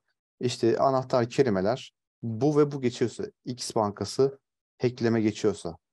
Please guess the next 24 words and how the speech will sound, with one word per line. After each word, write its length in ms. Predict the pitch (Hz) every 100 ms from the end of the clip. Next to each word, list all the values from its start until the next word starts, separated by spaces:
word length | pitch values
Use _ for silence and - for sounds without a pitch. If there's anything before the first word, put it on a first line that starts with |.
| _
X 220 | 127 - 110
Bankası 360 | 101 101 -
tabii 200 | 123 117
bunun 280 | 120 139 139 - _ _ _
diğer 280 | 113 117 117
dillere 340 | 113 117 120
göre. 280 | 117 98 87 - _ _
Hani 160 | 110 107
dedik 160 | 147 110
ya 80 |
chat 180 | - 110
G 160 | - 107
P 120 | 110
T 360 | - 127 110 107
N 120 | 107
L 60 |
P'ye 220 | - 120 110
göre 160 | 95
çalışıyor. 380 | - - - 87
Yani 160 | 92 101
language 320 | 107 107 107 92
la-, 380 | 101 - - 101
e, 40 | - - _ - 113
doğal 320 | 113 117 127